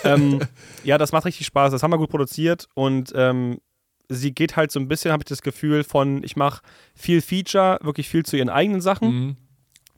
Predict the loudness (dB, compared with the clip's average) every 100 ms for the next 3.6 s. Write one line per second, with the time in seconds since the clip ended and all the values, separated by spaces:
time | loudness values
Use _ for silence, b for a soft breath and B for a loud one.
0 | -4 0 2 2 0 0 -4 -2 2 4
1 | 4 4 2 0 0 2 2 2 -2 0
2 | -2 0 -2 0 -2 -2 -4 -4 -4 0
3 | 0 0 0 2 2 0